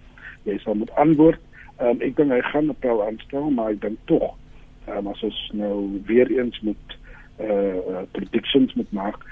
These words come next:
Ek dink die, die appellate divisie gaan het, gaan sê, "Nee, jy moet maar, jy moet maar antwoord, meneer, eh, Zuma." En ek dink dis 'n baie goeie ding vir demokrasie.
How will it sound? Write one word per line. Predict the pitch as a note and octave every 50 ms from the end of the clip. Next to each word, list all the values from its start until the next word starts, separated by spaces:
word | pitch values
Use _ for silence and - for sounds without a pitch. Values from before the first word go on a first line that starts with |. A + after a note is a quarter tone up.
| - - -
Ek | - A#2 A2+
dink | A#2 B2 A#2 A2+ A2 -
die, | A#2 A2 G#2+ G#2+ G#2+ G#2
die | G#2+ G2+
appellate | G2+ G#2 - - G#2+ A2 G2+ - A2+ G#2+ G2+ G2+ F#2+
divisie | - G#2 F#2 G2 - - -
gaan | - - G2 G2
het, | F#2+ - - - - - -
gaan | - G2 F#2+
sê, | - - A#2 G#2
"Nee, | G2+ G#2 A2 A2+ A#2 A2+
jy | - G#2 G#2+
moet | G2+ G#2 - -
maar, | A2 G#2+ G#2 G#2 G#2 - - - - - -
jy | A2+ G#2+
moet | G#2+ -
maar | - C3 - A#2+
antwoord, | B2 B2 A2+ A2+ - -
meneer, | - G#2 F#2 F2 E2 - - - - - - - - - - - - -
eh, | - - F#2
Zuma." | - - G#2 G#2 B2 D#3 F3 - - - - - - -
En | - A#2+ A2
ek | A2 G2+
dink | B2 A#2+ A2 F#2+
dis | G#2 - -
'n | B2
baie | G2+ G2 G2 A#2
goeie | A#2 - - C#3+ C#3 B2+
ding | A#2 A2+ G#2+ -
vir | - -
demokrasie. | - - C#4+ - - - - - - - - -